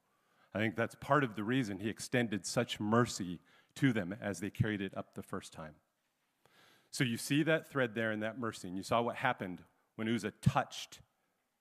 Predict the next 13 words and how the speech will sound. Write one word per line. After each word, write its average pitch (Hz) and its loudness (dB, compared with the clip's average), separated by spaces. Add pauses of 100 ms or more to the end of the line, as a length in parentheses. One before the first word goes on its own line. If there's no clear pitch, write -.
(600)
the - -6
presence 110 -2
and 110 -6
glory 104 -2
of 92 -8
God. 87 -6 (420)
He 101 -12
was 90 -14
killed. 82 -14 (1040)
Well, 120 0 (680)
centuries 120 2 (100)
later, 92 2 (500)
um, 90 -10